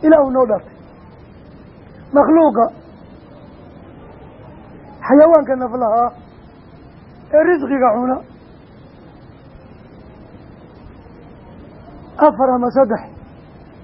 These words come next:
naflaha ka mida oo ugu qaab daran baa jirta. Oo markay dhagaan wixii ka hara, xitintooda waa qurunsanayeen. Kow annaga waay.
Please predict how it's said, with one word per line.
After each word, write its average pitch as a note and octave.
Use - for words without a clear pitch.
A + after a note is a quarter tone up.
naflaha C4+
ka C4
mida C4
oo C4
ugu C#4+
qaab A#3+
daran A#3+
baa G#3+
jirta. F3
Oo C#4+
markay D4
dhagaan C#4+
wixii C#4+
ka D#4
hara, A3+
xitintooda C#4+
waa C4
qurunsanayeen. B3
Kow D#4+
annaga C4+
waay. F3+